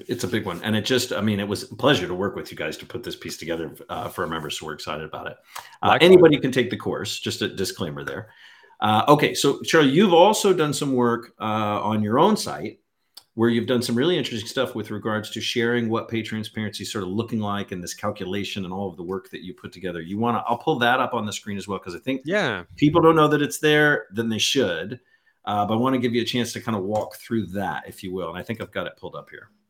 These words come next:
Speaker 2: Yeah, definitely. So yeah, we, we create, uh, and maintain a resource, a focus on trace,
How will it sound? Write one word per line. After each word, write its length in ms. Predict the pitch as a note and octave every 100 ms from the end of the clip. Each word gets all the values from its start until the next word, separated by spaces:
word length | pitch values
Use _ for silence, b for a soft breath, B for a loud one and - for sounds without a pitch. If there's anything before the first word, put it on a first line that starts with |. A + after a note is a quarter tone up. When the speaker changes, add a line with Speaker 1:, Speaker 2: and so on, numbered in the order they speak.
| _ _ -
Speaker 2:
Yeah, 280 | D#3 F#3 D#3
definitely. 520 | D#3+ E3 E3 B2+ A2
So 380 | - C3 A#2+ A#2
yeah, 180 | C#3+ C3+
we, 300 | C3 E3 - _ -
we 460 | C3 C#3 F3 F3+ _ _ _
create, 440 | - C#3 C3 C#3 -
uh, 160 | A2+ G#2+
and 100 | A#2
maintain 380 | A#2 G#2+ B2+
a 80 | A#2
resource, 720 | G#2+ A2 - A#2+ G#2+ G#2+ - b b b b _
a 80 | A2
focus 340 | - C3+ C3
on 140 | C3+ A2+
trace, 280 | B2 A2+